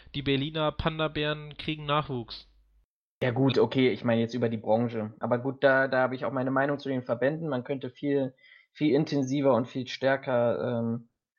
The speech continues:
Speaker 2: auch die positiven Vorteile raushalten, äh, rausheben. Auch, also, es ist für mich auch Verbandsarbeit, aber gut, ähm, da wird auch
Speaker 1: Ja,
Speaker 2: eher
Speaker 1: aber da
Speaker 2: darüber
Speaker 1: müssen wir,
Speaker 2: berichtet, welche
Speaker 1: da, da,
Speaker 2: Erfolge
Speaker 1: da
Speaker 2: der
Speaker 1: müssen,
Speaker 2: B D S E
Speaker 1: wie gesagt,
Speaker 2: hat.
Speaker 1: da müssen wir halt noch ein bisschen besser werden. Äh, erfreuen wir uns einfach der Tatsache, dass, und, dass die Berliner Panda-Bären,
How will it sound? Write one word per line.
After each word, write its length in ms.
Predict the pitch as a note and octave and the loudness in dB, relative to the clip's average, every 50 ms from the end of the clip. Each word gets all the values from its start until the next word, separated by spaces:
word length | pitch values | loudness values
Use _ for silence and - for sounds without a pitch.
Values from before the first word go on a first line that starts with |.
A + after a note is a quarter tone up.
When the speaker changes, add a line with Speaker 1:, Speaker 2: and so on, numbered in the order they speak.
| _ - | _ -4
Speaker 2:
auch 140 | A#2+ A#2 - | -4 -2 -2
die 120 | - A2+ | -6 -4
positiven 580 | - - D3+ D3 D3+ C#3+ - C#3 C3 B2+ B2 B2 | 0 2 2 2 0 0 -2 -2 0 0 -2 0
Vorteile 460 | - C#3 C3+ C3 - C#3 B2+ B2 B2 | 2 2 2 2 0 -2 -2 0 2
raushalten, 760 | A#2 A#2 A#2+ A#2+ - - - A#2+ A#2 A#2 A#2 - A#2+ A#2+ A2+ | 2 2 2 2 -2 -6 -4 -2 0 0 -2 -2 -4 -6 -4
äh, 20 | C2 | -4
rausheben. 1160 | - A#2 A2+ F#2+ G#2 A2+ A2 - A#2+ B2 B2+ B2 - - - C#3 C#3+ C#3 C#3 C#3 C3+ C3+ - - - - - - - _ _ | -2 -2 -2 2 4 4 4 4 4 2 2 2 -2 -6 -4 -4 -4 -2 -2 -4 -6 -6 -10 -16 -20 -20 -20 -20 -20 _ _
Auch, 180 | - B2+ - - | -2 -2 -2 -2
also, 280 | - - - - - E2+ | -4 -6 -6 -8 -8 -8
es 160 | G#2+ A2+ - - | -8 -6 -6 -6
ist 320 | - - A#2+ A#2 - - | -6 -4 -4 -4 -4 -4
für 140 | - D3 C3+ | -2 -2 0
mich 280 | C#3 C3+ C3+ - - | 0 -2 -4 -2 2
auch 180 | - C#3+ C#3+ - | 2 2 2 2
Verbandsarbeit, 840 | - - B2+ - A#2+ B2+ D3 - - - B2 A#2+ A#2 A#2+ A#2+ A2+ - | -2 -8 -2 -2 -2 -2 -2 -4 -6 -8 -4 -4 -2 -4 -4 -4 -6
aber 240 | - A#2 A2 A2+ A2 | -6 -6 -6 -6 -6
gut, 320 | - A#2 A#2 - - - | -8 -12 -14 -16 -18 -16
ähm, 240 | A#2+ A#2+ A#2 A2 A2 - - _ _ _ _ _ _ _ _ _ | -14 -10 -8 -8 -8 -8 -10 _ _ _ _ _ _ _ _ _
da 100 | - A#2+ | 0 2
wird 120 | B2 B2 - | 2 2 2
auch 100 | C#3+ D#3+ D#3+ | 0 0 2
Speaker 1:
Ja, 40 | - | 0
Speaker 2:
eher 20 | - | 2
Speaker 1:
aber 100 | - F#3+ | 4 4
da 60 | F#3+ | 4
Speaker 2:
darüber 60 | G3 | 4
Speaker 1:
müssen 260 | G3+ G3+ G#2+ - F#3+ F#3 | 2 -2 -6 -4 -4 -4
wir, 60 | F#3 | -2
Speaker 2:
berichtet, 260 | F3+ F3+ F3 - - | -2 -4 -6 -8 -8
welche 140 | G#2+ A2+ - | -10 0 2
Speaker 1:
da, 100 | C#3+ C3+ | 2 4
da, 100 | C#3 D#3 | 4 2
Speaker 2:
Erfolge 220 | D#3 D3 A#2 A2+ A#2 | 2 2 0 -2 -2
Speaker 1:
da 60 | A#2+ | -2
Speaker 2:
der 60 | A2+ A2+ | -2 -4
Speaker 1:
müssen, 160 | A2 A2+ A2 | -4 -6 -6
Speaker 2:
B 60 | A2 | -4
D 40 | A2 | -4
S 120 | G#2+ C3+ | -4 -4
E 40 | D#3 | -6
Speaker 1:
wie 40 | F#3+ | -4
gesagt, 340 | F#3+ D#3 D3+ B2 - - - | -2 -2 -2 -2 -4 -10 -18
Speaker 2:
hat. 80 | - - - - - - _ - | -20 -20 -20 -20 -20 -20 _ -2
Speaker 1:
da 100 | D3 C#3+ | -2 0
müssen 260 | E3 G#3 - - G3 | 0 -4 -6 -4 -2
wir 80 | F#3 F3 | 0 0
halt 160 | F3+ F3 F3 | 0 0 -2
noch 120 | D#3 D3 | -6 -10
ein 60 | C#3+ | -10
bisschen 220 | C3+ A#2+ - B2 A#2 | -10 -8 -8 -6 -6
besser 300 | D3+ F3 - G3 E3+ D#3 | -6 -4 -4 -4 -4 -2
werden. 380 | D#3+ D#3 D#3+ D#3 D#3+ D#3 D3+ | -4 -4 -6 -6 -8 -12 -10
Äh, 240 | G#2+ A2 C3 C3 B2+ | -4 -2 -2 -2 -2
erfreuen 460 | - - C3 - - - D3+ F3 F3 | -2 -4 -8 -8 -6 -4 -2 -2 -2
wir 60 | E3+ E3 | -2 -4
uns 100 | - A2+ | -4 -4
einfach 260 | B2 D3+ - D3+ C#3+ | -6 -4 -2 -4 -2
der 140 | - C3+ B2+ | -2 -2 0
Tatsache, 500 | C#3+ D3 D3 - - D3 D3 D3 D3+ C3 | 0 0 0 0 -2 -2 -2 -2 -2 -2
dass, 300 | C3+ B2+ - - - - | -2 0 0 -2 -2 -4
und, 360 | - - C#3+ C#3 B2 - - | -8 -10 -10 -10 -8 -6 -4
dass 120 | C3 - | -4 -4
die 80 | - C3+ | -2 0
Berliner 360 | C3 B2+ B2+ C#3 D3 C#3+ C3+ | 0 2 2 0 -2 -4 -4
Panda-Bären, 840 | - - D3+ E3 E3 E3 D#3 D3+ D3+ D3+ D3+ D3+ D3+ D#3 E3 E3 | -2 -2 -2 0 0 0 0 0 -2 -2 -2 -2 -4 -6 -10 -14